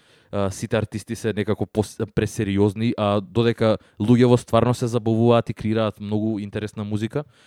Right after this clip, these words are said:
концептуална пред се, ја вадат и, а, се, се грижат и за мастер и за продукција,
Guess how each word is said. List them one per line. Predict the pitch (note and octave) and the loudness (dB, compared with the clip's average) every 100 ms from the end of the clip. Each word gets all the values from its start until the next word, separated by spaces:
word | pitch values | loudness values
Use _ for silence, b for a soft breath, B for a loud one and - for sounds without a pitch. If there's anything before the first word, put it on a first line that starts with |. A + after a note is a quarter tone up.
| b | b
концептуална | - B2 B2 - B2+ B2+ C3 | -6 -4 -4 -2 0 0 -4
пред | C#3 C3 - | -4 -6 -6
се, | D3+ b b b b | -8 b b b b
ја | F#2+ G2+ | -4 -2
вадат | F#2+ A2 B2 - | 0 0 0 -4
и, | G#2 G#2+ G#2 G#2 G#2 - _ _ _ _ | -8 -4 -2 -2 -2 -6 _ _ _ _
а, | G2 G2 | -4 -2
се, | - G#2 A2 | -4 -10 -8
се | - | -10
грижат | G#2+ A2+ A#2+ B2 | -8 -2 0 0
и | B2 A#2 | -2 -2
за | A#2+ A2+ | 0 0
мастер | A#2 A2+ B2 A#2+ | -2 -2 0 0
и | - G#2 | -2 -4
за | |
продукција, | A2+ A2 G#2+ A2 - A2+ G#2+ | -2 -2 -2 -4 -2 0 0